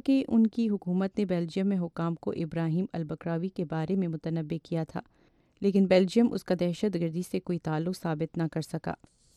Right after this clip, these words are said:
برسلز میں ہونے والے ان حملوں میں کم از کم اکتیس افراد ہلاک اور تین سو دیگر زخمی ہو گئے۔ داعش گروپ نے ان کی ذمہ داری قبول کی ہے۔ نیلوفر مغل، Voice آف America، واشنگٹن۔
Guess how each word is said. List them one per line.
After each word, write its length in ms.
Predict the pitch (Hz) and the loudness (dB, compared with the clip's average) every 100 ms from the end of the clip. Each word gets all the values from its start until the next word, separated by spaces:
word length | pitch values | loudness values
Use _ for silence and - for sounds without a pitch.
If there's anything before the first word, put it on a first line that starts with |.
| _ _ | _ _
برسلز 380 | 208 233 311 277 | 2 4 6 8
میں 80 | 277 | 8
ہونے 280 | 226 202 202 | 8 6 4
والے 280 | 190 196 220 | 2 0 0
ان 120 | 190 | 0
حملوں 300 | 180 180 190 | 2 0 0
میں 100 | 202 | 0
کم 220 | 202 175 | 0 -2
از 120 | 170 | -2
کم 120 | - 196 | -4 -6
اکتیس 520 | - - 165 226 - | -4 -8 -6 -4 -4
افراد 240 | 208 196 190 | -2 -4 -2
ہلاک 320 | 196 196 226 | -2 -2 -2
اور 80 | 214 | -4
تین 260 | - 220 214 | 0 2 2
سو 160 | 202 | 2
دیگر 360 | 160 165 - 190 | -2 -4 -2 -4
زخمی 400 | - 165 - 160 | -2 -6 -2 0
ہو 120 | 160 | 0
گئے۔ 160 | 156 - _ _ _ _ | -2 -6 _ _ _ _
داعش 340 | 165 165 180 - | -2 0 -2 -2
گروپ 200 | 202 226 | -2 2
نے 120 | 196 | 0
ان 80 | 180 | 0
کی 120 | 160 175 | -4 -4
ذمہ 160 | 160 165 | 0 0
داری 320 | 151 151 170 - | 0 -2 -4 -6
قبول 300 | 190 170 156 | -6 -4 -4
کی 260 | - 160 | -4 -2
ہے۔ 80 | 160 - _ _ _ _ _ _ _ | -2 -6 _ _ _ _ _ _ _
نیلوفر 360 | 196 196 240 214 | 4 6 6 4
مغل، 340 | 165 160 196 | 0 0 0
Voice 320 | 196 202 220 | 0 0 0
آف 120 | 220 202 | -2 0
America، 600 | 180 165 165 208 233 196 | 0 0 -2 -4 -4 -4
واشنگٹن۔ 600 | 170 160 165 156 160 | -4 -2 -2 -2 -4